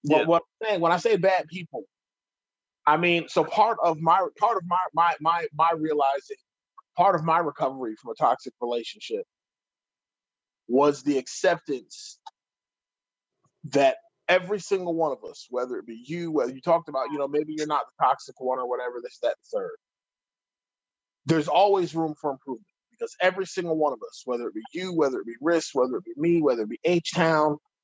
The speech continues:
Speaker 1: fucking every one of us is the villain in somebody's story. Period.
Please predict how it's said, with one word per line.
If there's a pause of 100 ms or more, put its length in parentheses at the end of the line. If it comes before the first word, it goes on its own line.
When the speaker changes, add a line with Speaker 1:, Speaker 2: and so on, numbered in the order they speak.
(160)
Speaker 1:
fucking (160)
every
one
of
us
is
the
villain
in
somebody's
story. (720)
Period.